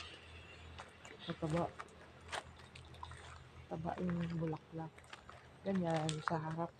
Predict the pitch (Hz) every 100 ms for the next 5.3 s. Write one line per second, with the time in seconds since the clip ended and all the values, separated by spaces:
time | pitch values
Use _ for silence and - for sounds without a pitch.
0 | - 151 143 147 - - - - - -
1 | 151 156 170 165 165 165 160 139 135 -
2 | 147 147 - - - - - - - -
3 | - - 147 147 147 151 156 - - -
4 | - - - - - - - - - -
5 | - 147 143